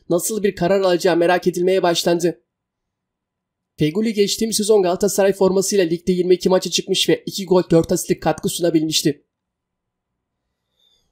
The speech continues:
Merih Demiral'ın yeni takımı da Atalanta oluyor. İtalya Ligi takımlarından Juventus'ta forma giyen milli futbolcumuz Merih Demiral'ın Atalanta'ya transferinde sona gelindi. İtalyan basını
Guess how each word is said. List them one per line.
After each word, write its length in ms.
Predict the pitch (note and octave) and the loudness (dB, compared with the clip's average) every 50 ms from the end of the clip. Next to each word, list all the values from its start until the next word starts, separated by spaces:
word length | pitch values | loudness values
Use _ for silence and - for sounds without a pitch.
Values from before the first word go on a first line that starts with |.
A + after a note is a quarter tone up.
| _ _ _ _ - | _ _ _ _ -2
Merih 360 | D3+ F3+ G#3 A#3 A3+ - - | 0 2 2 2 0 0 2
Demiral'ın 340 | G3 F#3+ G#3+ A3 A3+ A3 A3 | 4 6 6 6 6 6 4
yeni 240 | G3 F3 F3+ G#3 G#3+ | 4 4 4 4 4
takımı 340 | - F#3 F3+ - F#3+ F3+ F3+ | 2 0 0 0 0 2 2
da 100 | G#3+ G#3+ | 2 2
Atalanta 600 | - - F3 - - F3+ E3+ D#3+ E3 E3 F3+ E3 | 0 -2 -6 -4 0 0 0 0 0 2 2 2
oluyor. 360 | D#3+ E3+ E3 D#3+ - - _ _ _ _ _ _ _ _ _ _ _ _ _ _ _ _ _ _ _ _ - | 2 4 2 2 0 -4 _ _ _ _ _ _ _ _ _ _ _ _ _ _ _ _ _ _ _ _ -12
İtalya 360 | E3+ D#3 - G3+ G3 G3+ G#3 | -12 -4 0 2 4 6 6
Ligi 200 | G3+ G#3 G3+ G#3+ | 6 4 2 0
takımlarından 560 | - A3 G3+ - G#3+ G#3 G#3 G#3 G3+ G3+ G3 F#3+ | 0 0 2 2 2 4 4 4 4 4 4 4
Juventus'ta 460 | F3+ F3 E3+ F3 E3+ - - F3+ F3 | 4 2 2 0 -2 -2 -2 -2 0
forma 300 | - F3+ E3+ F3 F3 F3 | 2 2 2 4 2 2
giyen 260 | E3+ E3 F3 F3 F3 | 0 2 0 2 2
milli 260 | F3 F3 F3 F#3 G3+ | 2 2 4 4 2
futbolcumuz 600 | G3 - G3 - - F3+ F3+ F3 F3 F#3 F3 - E3+ | 2 2 -2 -2 0 0 0 2 2 0 0 0 0
Merih 260 | E3+ E3+ F3 E3+ - | 0 0 0 0 0
Demiral'ın 480 | E3+ E3+ F3+ F3 E3 D#3+ E3 D#3+ - _ - | 0 2 2 2 2 2 0 -2 -4 _ -6
Atalanta'ya 580 | D#3+ E3 - F#3 F#3+ G3+ G#3 G3+ G#3 G3+ G3 | -4 -2 0 2 2 2 2 2 2 0 2
transferinde 580 | F#3+ G3 F#3 F#3 F#3 F3+ - F#3+ F3+ F#3+ G#3 G3+ | 2 0 0 0 0 0 0 0 2 2 2 2
sona 240 | - G3 F#3 F#3+ F#3 | 2 2 2 4 4
gelindi. 480 | F3+ F3+ F#3 F3+ E3+ F3 D#3 - _ _ _ _ _ _ _ _ _ _ _ _ _ _ _ _ _ _ _ _ _ _ _ - | 4 4 2 2 2 0 -2 -4 _ _ _ _ _ _ _ _ _ _ _ _ _ _ _ _ _ _ _ _ _ _ _ -16
İtalyan 500 | E3 - - F#3+ G3 G#3+ A3 A#3 A3+ A3 | -8 -4 -2 0 2 2 4 2 2 0
basını 460 | - - - G3 G3 F#3 - - | -2 -2 0 2 2 0 0 -4